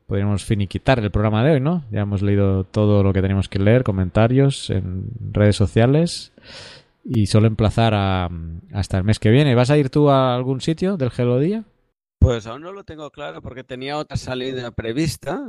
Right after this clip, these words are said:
Speaker 2: pero si puedo me escaparé. Eh, lo decidiré a última hora, pero, eh, que no vaya yo no quiere decir que la gente no deje de ir, porque será súper interesante.
Speaker 1: Muy bien,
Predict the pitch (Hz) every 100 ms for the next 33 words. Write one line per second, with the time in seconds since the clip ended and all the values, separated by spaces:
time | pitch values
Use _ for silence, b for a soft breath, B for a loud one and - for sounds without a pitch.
0 | 170 120 110 107 104 101 101 98 - 104
1 | - 123 151 139 - 110 90 87 95 -
2 | - 87 92 90 90 90 98 110 107 120
3 | 110 113 127 139 120 117 104 87 80 98
4 | - - 95 92 92 90 90 - _ _
5 | _ _ _ _ - 101 104 101 117 107
6 | 92 110 107 101 92 104 139 127 95 95
7 | 123 127 95 - 110 - 95 98 - 98
8 | 78 - 147 - - 98 92 - - -
9 | 90 90 - _ - - - 107 90 82
10 | - 87 87 95 - _ _ _ _ -
11 | _ 110 110 98 90